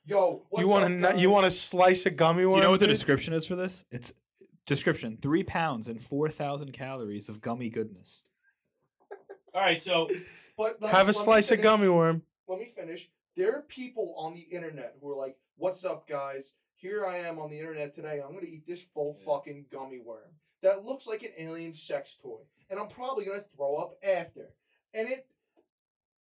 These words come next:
Speaker 1: that is the most cringe type of content.
Speaker 2: It's like that. Have you seen the kid that has the big mug and he'll slam any drink combination? People are like,
Speaker 1: It
Speaker 2: all
Speaker 1: is
Speaker 2: people are like, all, all of the Ultra Zero monsters, and he has, like, every Ultra Zero monster flavor there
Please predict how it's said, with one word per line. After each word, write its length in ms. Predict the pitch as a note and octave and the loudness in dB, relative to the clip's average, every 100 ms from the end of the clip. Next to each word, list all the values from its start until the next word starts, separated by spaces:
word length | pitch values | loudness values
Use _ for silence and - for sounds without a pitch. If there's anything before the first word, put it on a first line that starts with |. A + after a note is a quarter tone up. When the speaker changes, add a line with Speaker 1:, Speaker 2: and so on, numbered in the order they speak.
| _ | _
Speaker 1:
that 240 | E3 A3 A3+ | 0 0 0
is 80 | |
the 80 | B3 | -14
most 240 | B3 A3 - | -12 -12 -12
cringe 560 | - B3+ B3 B3+ - | -18 -16 -14 -16 -16
type 240 | A#3 A3+ A3 | -12 -10 -12
of 120 | - | -18
content. 520 | - F#3+ F#3 D3+ - | -14 -12 -12 -16 -6
Speaker 2:
It's 180 | E3+ - | -2 2
like 180 | F3 C#3+ | 2 2
that. 180 | D#3 D#3 | 2 4
Have 80 | D3+ | 4
you 100 | D3 | 2
seen 260 | - D#3 D3+ | 0 0 0
the 80 | D3 | 2
kid 180 | D#3 D3 | 2 4
that 120 | C#3 | 4
has 140 | C3+ | 2
the 80 | C3 | -2
big 280 | B2+ C#3 B2+ | 0 0 0
mug 340 | B2+ B2 C3 | 0 0 0
and 140 | C#3+ B2 | -4 -2
he'll 160 | B2+ | -2
slam 500 | B2 - C3+ B2+ B2 | -2 -4 -2 -2 -2
any 220 | A#2+ B2 A#2+ | -4 -6 -6
drink 400 | A#2+ A#2+ A#2+ - | -8 -10 -12 -6
combination? 840 | B2+ B2 B2 B2 - C3 C3 C3 - | -4 -4 -6 -8 -8 -10 -10 -14 -14
People 340 | - C#3+ D3 C#3 | 0 0 2 2
are 160 | C3+ | 4
like, 300 | C3 B2+ B2+ | 2 0 -2
Speaker 1:
It 100 | - | 0
Speaker 2:
all 260 | D#3+ D3+ D#3 | 4 4 4
Speaker 1:
is 80 | - | 2
Speaker 2:
people 280 | F3+ F3+ F#3 | 2 6 6
are 40 | |
like, 200 | E3+ E3 - | 6 4 4
all, 320 | F3+ G3 F#3 - | 6 6 2 0
all 280 | F3+ G3 G#3 | 4 6 4
of 120 | F#3 | 2
the 120 | F#3+ F3+ | 2 4
Ultra 360 | F3 F3 F3 | 2 2 -2
Zero 320 | D#3+ E3+ E3 D#3 | 0 0 2 2
monsters, 720 | D3+ D3+ D3 C#3 A#2+ A#2+ - | 0 -2 -4 -6 -6 -8 -8
and 100 | C#3 | -4
he 80 | C3 | 0
has, 200 | C#3 C3 | 0 2
like, 160 | C3 | 2
every 260 | C#3 C#3 D3+ | 4 2 2
Ultra 300 | D3 C#3+ D#3 | 2 0 -2
Zero 220 | C#3+ D3+ | -6 -4
monster 360 | D3 D3 C#3+ D3 | -2 -2 -4 -8
flavor 320 | - D3 C#3 | -4 -6 -4
there 200 | C#3 | -8